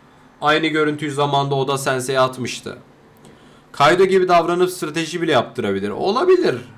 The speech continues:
Tabii bu da bir seçenek. Olabilir ama şu an zaten savaşı mahvettiler ya.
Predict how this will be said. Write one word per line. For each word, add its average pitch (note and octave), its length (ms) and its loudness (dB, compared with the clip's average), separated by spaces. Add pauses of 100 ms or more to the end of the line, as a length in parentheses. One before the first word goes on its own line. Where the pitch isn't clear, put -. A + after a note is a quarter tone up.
(140)
Tabii A3+ 240 -2
bu G#3 120 0
da A3+ 100 0
bir D#3+ 40 -12
seçenek. G#2+ 480 -6
Olabilir D#3+ 380 -4
ama A#3 240 -2
şu F#3+ 160 -2
an G3 80 0
zaten F#3+ 240 -2
savaşı E3 380 -4
mahvettiler B2 640 -6
ya. - 220 -10